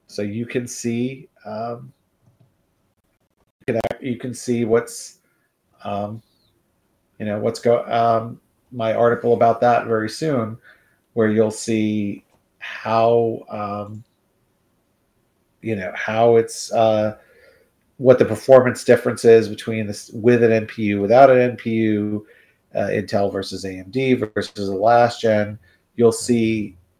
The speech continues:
um, you know, you'll get a, a flavor for how, um, how it performs. But, um,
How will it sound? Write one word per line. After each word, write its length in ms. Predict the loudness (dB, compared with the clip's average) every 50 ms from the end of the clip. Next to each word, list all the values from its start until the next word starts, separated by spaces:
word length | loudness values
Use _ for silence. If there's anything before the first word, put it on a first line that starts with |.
| _ -12
um, 420 | -10 -10 -8 -8 -10 -12 -16 -20 _ _ _ _ _ _ _ _ _ _ _ -12
you 100 | -10 -10
know, 140 | -8 -6
you'll 220 | -4 0 0 0 2
get 200 | 2 2 4 4
a, 280 | 4 4 4 2 0 -4
a 60 | -8
flavor 460 | -10 -6 -2 0 0 0 0 -2 -4 -6
for 220 | -6 -8 -8 -8
how, 600 | -6 -4 -2 0 2 2 2 2 2 0 -2 -6 _ _ _ _ _ _ _ _ _ _ -8
um, 420 | -6 -4 -4 -4 -6 -10 -12 -16 -20 _ _ _ _ _ _ _ _
how 240 | -2 0 2 2
it 100 | 2 -2
performs. 680 | -6 -10 -14 -12 -12 -12 -12 -12 -14 -18 -20 -20 -20 _ _ _ _ _ _ _ _ _ _ _ 2
But, 420 | 6 6 8 8 6 4 0 -4 _ _ _ _ _ _ _ _ _ _ -10
um, 460 | -8 -8 -8 -8 -10 -12 -12 -14 -18